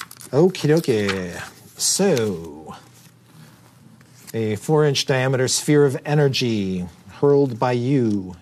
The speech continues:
You choose the damage type. Acid, cold, fire, lightning,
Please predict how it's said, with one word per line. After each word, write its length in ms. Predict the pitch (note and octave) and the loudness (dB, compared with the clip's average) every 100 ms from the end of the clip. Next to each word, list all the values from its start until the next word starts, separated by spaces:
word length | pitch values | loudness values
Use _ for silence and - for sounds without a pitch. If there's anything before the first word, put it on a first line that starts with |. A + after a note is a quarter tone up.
| - | -2
You 160 | D3+ | 0
choose 480 | E3+ - F3+ E3+ - | 2 2 2 2 -2
the 220 | - C3 | -4 -4
damage 560 | A#2+ A#2+ C#3 A#2 - - | -2 -2 -2 -4 -6 -8
type. 360 | - F#2 D#2 - - - - - | -10 -12 -12 -18 -20 -20 -20 -6
Acid, 440 | G#2+ B2+ D3+ C#3+ - _ | -4 0 0 -2 -6 _
cold, 440 | - C3+ B2 B2 - - | -4 0 0 0 -4 -18
fire, 640 | - - A2 A2 G#2 G#2+ G#2 - _ _ | -20 -8 -4 -2 -2 -4 -8 -18 _ _
lightning, 600 | - G#2 G#2 G#2+ G#2 G#2 | -6 -4 -4 -4 -4 -4